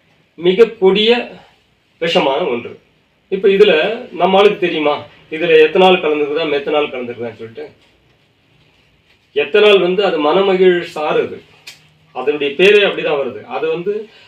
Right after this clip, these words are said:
அதை குடிச்சோம்னா ஒரு போதை நிலைக்கு போய் ஒரு ஆழ் உறக்கத்துல கிடப்பான். அது வந்து கரும்பு சாறுல இருந்து எடுக்கப்படுறது எத்தனால். ஆனால் மெத்தனால் வந்து இன்னைக்கு டவ்னு ஒரு கம்பெனி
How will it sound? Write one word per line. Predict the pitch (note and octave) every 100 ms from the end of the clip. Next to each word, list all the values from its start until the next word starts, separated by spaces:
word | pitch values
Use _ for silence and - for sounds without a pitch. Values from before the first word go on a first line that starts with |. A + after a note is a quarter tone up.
| _ -
அதை | E3
குடிச்சோம்னா | E3+ F#3 F#3+ F#3 F3+ G3 G#3+ -
ஒரு | F3+ E3+
போதை | F3 G3 F#3+
நிலைக்கு | E3+ F3+ E3+
போய் | E3 E3+ F#3+
ஒரு | F3 D3+
ஆழ் | E3 F3+ E3
உறக்கத்துல | D#3 D#3+ D3+ F3+ F3+ - - _ _
கிடப்பான். | D3+ D#3 B2+ G2 - - -
அது | D3+
வந்து | F3 G#3
கரும்பு | E3 F#3+ G#3
சாறுல | F#3+ D3+ D3+
இருந்து | E3+ E3+
எடுக்கப்படுறது | D3+ D#3 B2+ B2 A#2+ D3+
எத்தனால். | C3+ - D3+ - - - - - -
ஆனால் | C#3 D3 C#3 C3 - C#3+
மெத்தனால் | E3 A3 G#3 F3+ D3
வந்து | C3 B2+ - - - - - - - - - - - - - -
இன்னைக்கு | D#3+ E3 D#3+ D#3+
டவ்னு | G#3 A3+ G#3
ஒரு | E3+ D3+
கம்பெனி | D#3+ - E3+